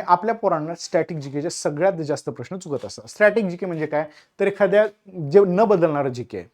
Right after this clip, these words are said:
ते थोडक्यात स्टॅटिक जीके. For example, क्रिकेटमध्ये किती खेळाडू असतात, स्टॅटिक जीके. क्रिकेटच्या पिचची लांबी किती आहे, स्टॅटिक जीके. फुटबॉलमध्ये काय एखादं टर्म असते, तर ह्या टर्मला काय म्हणतात,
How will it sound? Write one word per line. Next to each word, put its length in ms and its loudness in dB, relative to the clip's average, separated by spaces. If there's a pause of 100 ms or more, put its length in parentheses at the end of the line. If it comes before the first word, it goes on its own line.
(140)
ते 120 4
थोडक्यात 240 -2
स्टॅटिक 300 -4
जीके. 160 -14 (140)
For 140 4
example, 420 -2 (360)
क्रिकेटमध्ये 480 -2
किती 220 -4
खेळाडू 260 2
असतात, 280 -8 (720)
स्टॅटिक 360 -4
जीके. 220 -6
क्रिकेटच्या 460 -4 (100)
पिचची 360 -8
लांबी 240 -4
किती 220 -8
आहे, 160 -4 (220)
स्टॅटिक 380 -4
जीके. 240 -6
फुटबॉलमध्ये 600 -2
काय 300 2 (140)
एखादं 220 0 (180)
टर्म 200 2
असते, 300 -10 (360)
तर 80 0
ह्या 160 0
टर्मला 340 -2
काय 160 -4
म्हणतात, 240 -4